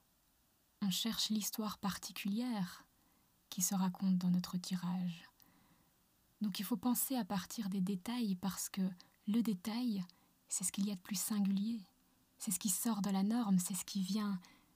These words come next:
nous titiller. Surtout les détails qui nous semblent un peu étranges. Comme s'ils n'étaient pas tout à fait à leur place, comme si ils cherchaient à capter notre attention.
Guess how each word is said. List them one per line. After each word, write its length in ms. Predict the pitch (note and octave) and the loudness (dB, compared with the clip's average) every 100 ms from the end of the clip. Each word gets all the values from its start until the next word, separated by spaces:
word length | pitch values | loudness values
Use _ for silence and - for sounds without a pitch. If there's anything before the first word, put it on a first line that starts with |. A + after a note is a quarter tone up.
| _ - | _ 4
nous 160 | G3+ | 4
titiller. 680 | F#3 - A3 - A3 A#3 A#3+ - _ _ _ _ _ _ _ _ _ _ _ - _ | 4 0 -2 0 0 2 0 -4 _ _ _ _ _ _ _ _ _ _ _ -20 _
Surtout 380 | - - - C#4+ | -4 -4 -4 -2
les 120 | A#3 | 0
détails 560 | G#3 F3+ C4 B3+ A3+ - - _ _ _ _ _ - | 0 -4 -4 -2 -2 -6 -16 _ _ _ _ _ 0
qui 120 | G#3+ | 2
nous 100 | G#3 | 2
semblent 300 | - G#3+ G#3 | 0 0 0
un 100 | G3 | -2
peu 180 | A#3+ A3+ | -2 -4
étranges. 680 | F#3 - G3+ G3+ F#3+ F3+ F3 - - _ _ _ _ _ - _ _ - | -4 -6 -4 -2 -2 0 -2 -4 -20 _ _ _ _ _ -20 _ _ -8
Comme 180 | - A#3 | 2 2
s'ils 220 | - A3 | 4 2
n'étaient 180 | G3+ F#3+ | 2 0
pas 160 | G3 G3+ | -2 -4
tout 140 | F#3+ | -4
à 80 | G3+ | -4
fait 180 | F3+ G3 | -2 0
à 80 | F#3+ | 0
leur 220 | F#3+ - | 0 -4
place, 420 | - F#3 F#3+ F3+ | -2 0 0 -2
comme 200 | - G#3+ | -2 -2
si 340 | F#3+ - G#3+ - - - - _ - | -2 -2 -4 -6 -16 -20 -20 _ -4
ils 80 | F#3+ | 0
cherchaient 480 | A#3+ A3+ - B3 | 0 0 0 0
à 60 | G#3 | -2
capter 340 | G#3+ F#3 - | -4 -6 -2
notre 260 | G3+ F#3+ G#3 | 0 0 -4
attention. 580 | F#3 G3+ F3+ - G3 | -2 0 0 0 0